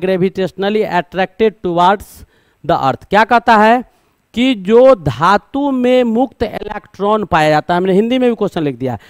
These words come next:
जो धातु में मुक्त इलेक्ट्रॉन पाया जाता है,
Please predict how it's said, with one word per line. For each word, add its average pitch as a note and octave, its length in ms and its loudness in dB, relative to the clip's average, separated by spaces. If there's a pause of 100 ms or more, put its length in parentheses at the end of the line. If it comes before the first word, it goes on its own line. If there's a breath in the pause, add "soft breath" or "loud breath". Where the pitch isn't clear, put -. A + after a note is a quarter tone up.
(240 loud breath)
जो G3+ 200 2
धातु F3 680 -2
में B3 180 -10
मुक्त A3+ 340 -4
इलेक्ट्रॉन G#3 680 -2
पाया F3 300 0
जाता D#3 380 0
है, F3 260 2